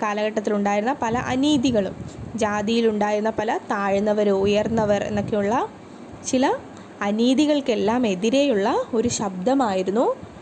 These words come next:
പള്ളത്തു രാമൻ എന്ന കവിയുടേത്. അതായത് അദ്ദേഹം തൻ്റെ കവിതകളിലൂടെ വളരെ വിമർശനം നടത്തിയിരുന്നു. ഈ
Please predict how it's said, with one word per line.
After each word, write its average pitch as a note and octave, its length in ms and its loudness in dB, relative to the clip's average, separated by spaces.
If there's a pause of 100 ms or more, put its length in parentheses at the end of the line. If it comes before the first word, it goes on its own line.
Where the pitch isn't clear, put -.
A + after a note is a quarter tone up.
(300)
പള്ളത്തു B3+ 500 2
രാമൻ F#3+ 300 -2
എന്ന A#3 200 0
കവിയുടേത്. D4 500 2 (380)
അതായത് G#3 440 0 (540)
അദ്ദേഹം D#4+ 340 4
തൻ്റെ D4+ 260 2
കവിതകളിലൂടെ G#3+ 800 2 (400)
വളരെ G#3 400 2 (300)
വിമർശനം D#4 640 2
നടത്തിയിരുന്നു. F3+ 540 -2 (920)
ഈ - 20 4